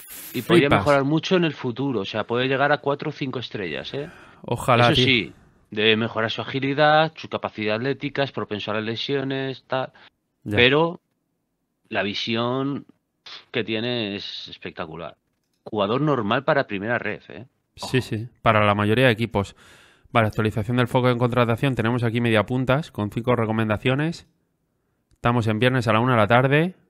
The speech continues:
Speaker 2: A ver, ¿qué ponía el Real Madrid? Buzón, ¿dónde era esto? Ha logrado su plaza para... Ah, vale. Es que como había ahí una,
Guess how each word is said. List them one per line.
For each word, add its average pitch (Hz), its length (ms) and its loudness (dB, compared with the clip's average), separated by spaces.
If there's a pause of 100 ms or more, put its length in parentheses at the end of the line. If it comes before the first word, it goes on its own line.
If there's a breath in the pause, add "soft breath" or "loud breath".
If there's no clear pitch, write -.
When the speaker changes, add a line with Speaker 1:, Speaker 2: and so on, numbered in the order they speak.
(540)
Speaker 2:
A 98 100 -4
ver, 143 120 -4
¿qué 113 100 -6
ponía 117 260 0
el 113 40 2
Real 104 200 0
Madrid? 120 360 0
Buzón, 123 400 -6
¿dónde 113 220 -4
era 107 120 -4
esto? 147 340 -10 (800)
Ha 117 60 0
logrado 117 300 2
su 117 120 -4
plaza 120 260 0
para... 110 280 0
Ah, 101 260 -4
vale. 95 220 -8 (460)
Es - 80 -20
que 123 200 0
como 110 240 2
había 127 220 8
ahí 139 140 8
una, 135 600 6